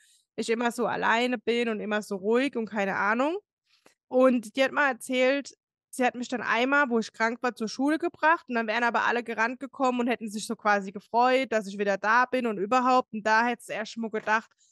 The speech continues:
"Ach Gott, Gott sei Dank, das Kind hat ja doch, äh, so Freunde", ne? Also, ich erinnere mich immer dran, dass ich 'n sehr ruhiges, introvertiertes Kind war, aber nichtsdestotrotz irgendwie schon immer beliebt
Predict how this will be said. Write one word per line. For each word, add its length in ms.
"Ach 160
Gott, 220
Gott 200
sei 120
Dank, 260
das 140
Kind 240
hat 160
ja 60
doch, 400
äh, 280
so 160
Freunde", 560
ne? 200
Also, 180
ich 80
erinnere 300
mich 140
immer 200
dran, 260
dass 160
ich 120
'n 80
sehr 380
ruhiges, 600
introvertiertes 840
Kind 340
war, 300
aber 200
nichtsdestotrotz 800
irgendwie 640
schon 320
immer 380
beliebt 440